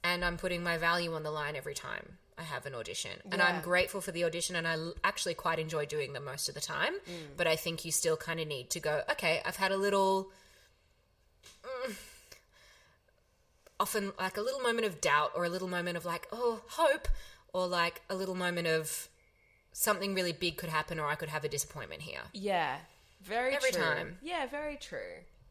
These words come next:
Speaker 1: So even if the
Speaker 2: Yeah.
Speaker 1: treat's just, you know, your Kit Kat chunky gooey caramel.
Speaker 2: Yes.
Speaker 1: Off you pop.
Speaker 2: Even if it's a
Speaker 1: You
Speaker 2: twenty-minute walk around the block,
Speaker 1: A twenty-minute
Speaker 2: you know?
Speaker 1: walk around the block.
Speaker 2: If
Speaker 1: Because
Speaker 2: that's a
Speaker 1: you know
Speaker 2: treat.
Speaker 1: what, what else my friends with the nine-to-fives do is if they've had a shit day at work, a hard day at the office, they'll come home and have a little treat.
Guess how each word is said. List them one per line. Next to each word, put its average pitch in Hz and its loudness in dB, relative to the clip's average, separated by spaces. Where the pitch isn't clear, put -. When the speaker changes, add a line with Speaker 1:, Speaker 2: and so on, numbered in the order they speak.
Speaker 1:
So 294 0
even 320 0
if 320 -2
the - -2
Speaker 2:
Yeah. - -6
Speaker 1:
treat's - 2
just, - -4
you 226 -4
know, 196 2
your 226 2
Kit - -6
Kat 220 -4
chunky 196 -2
gooey 180 0
caramel. 185 -4
Speaker 2:
Yes. - -10
Speaker 1:
Off 330 -10
you - -4
pop. - 2
Speaker 2:
Even 302 -4
if 311 -2
it's 254 -2
a 220 -6
Speaker 1:
You - -12
Speaker 2:
twenty-minute 370 0
walk 185 -8
around 165 -8
the 143 -12
block, 139 -8
Speaker 1:
A - -18
twenty-minute 370 -2
Speaker 2:
you 294 2
know? 311 4
Speaker 1:
walk 311 4
around 285 2
the 285 0
block. 226 2
Speaker 2:
If - -16
Speaker 1:
Because 554 8
Speaker 2:
that's - -4
a 480 -6
Speaker 1:
you 539 -2
know 554 10
Speaker 2:
treat. - 4
Speaker 1:
what, 508 6
what 220 8
else 202 8
my 185 0
friends 180 -2
with 175 -6
the 165 -4
nine-to-fives 151 -2
do 147 -2
is 175 -2
if 202 0
they've 190 6
had 180 0
a 160 2
shit - 0
day 127 2
at - -6
work, 120 -4
a 160 -4
hard 180 4
day 143 2
at - -2
the - -6
office, - -8
they'll 196 4
come 214 0
home 160 -2
and 190 -8
have 208 -2
a 226 2
little 254 4
treat. - 0